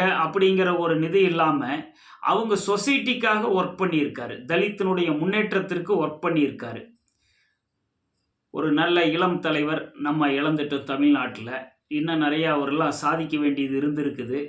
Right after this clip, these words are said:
சாதிக்க முடியாமையே இறந்துட்டாரு. சே-, சாரி, இறக்கல, கொல்லப்பட்டுட்டாரு. இந்த விஷயத்துல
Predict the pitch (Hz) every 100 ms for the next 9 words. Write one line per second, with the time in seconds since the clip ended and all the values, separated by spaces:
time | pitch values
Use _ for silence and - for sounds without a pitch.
0 | - - 147 151 151 147 143 147 151 147
1 | 143 151 139 131 143 127 123 117 120 -
2 | - - - 127 117 - 147 147 127 139
3 | 165 165 127 101 - _ _ _ _ _
4 | _ _ 160 175 196 175 160 147 131 117
5 | 104 - _ _ _ _ _ _ _ _
6 | _ _ _ _ _ _ _ _ _ _
7 | _ - 180 208 196 196 190 262 - -